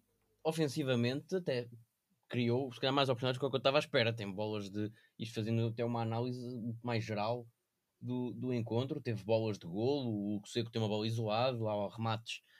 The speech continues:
grandes defesas do guarda-redes do Alverca, remate do, não lembro do remate do Fausto. A Académica tem bolas de golo, e os golos que sofre do Alverca são lances um bocado parvos, um bocado, quer dizer, o segundo, não, não é um bocado, não vale a pena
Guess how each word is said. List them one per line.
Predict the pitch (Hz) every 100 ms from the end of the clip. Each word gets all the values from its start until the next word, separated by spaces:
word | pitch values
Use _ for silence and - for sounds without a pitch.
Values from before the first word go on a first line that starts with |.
| - -
grandes | 113 110
defesas | - 117 107
do | 110
guarda-redes | 110 107 113 101
do | 107
Alverca, | 104 101 127 107 95
remate | 104 101 -
do, | 92
não | 90 90 90 87 98
lembro | 98 98
do | 98
remate | 95 92
do | 123
Fausto. | - 117 127 - - _ _ _ -
A |
Académica | 175 156 165
tem | 175 170
bolas | 165 165 160
de | 135
golo, | 147 139 110 - _ _ _
e | 147 139
os | 127
golos | 139 120
que | -
sofre | - 107 -
do | 113
Alverca | 120 113 135 139 - 156 - _ _ _ _
são | - 165 156
lances | 151 156 160 147
um | 151
bocado | 139 156 - _
parvos, | 156 147 131 92 95
um | 110
bocado, | 107 190 165
quer | 101
dizer, | 85 92
o |
segundo, | - 95 107 110 120 139
não, | 110 87
não | 85 85 82 85
é |
um | 90
bocado, | 87 120 95
não | 82 82
vale | 82 90
a |
pena | 87 95